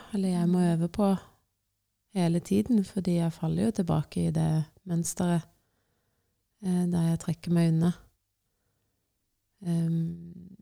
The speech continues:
Speaker 1: men, eh, men det er jo, altså, jeg har jo tilgang, tilgang til det vonde på en helt annen måte,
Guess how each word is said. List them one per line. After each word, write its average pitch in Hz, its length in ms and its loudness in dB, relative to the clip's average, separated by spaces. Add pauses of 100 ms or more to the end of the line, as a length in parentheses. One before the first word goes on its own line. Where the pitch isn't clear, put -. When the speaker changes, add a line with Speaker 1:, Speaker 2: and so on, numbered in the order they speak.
(2250)
Speaker 1:
men, 175 460 2
eh, 170 480 2 (100)
men 175 200 0
det 170 100 2
er 160 240 2
jo, 185 400 2 (140)
altså, 175 220 -12
jeg 175 100 0
har 170 140 2
jo 190 100 -2 (680)
tilgang, 190 720 2 (1500)
tilgang 190 560 2
til 196 180 2
det 185 140 4
vonde 175 320 4
på 185 100 0
en 180 100 4
helt 165 320 0
annen 170 180 4
måte, 165 420 2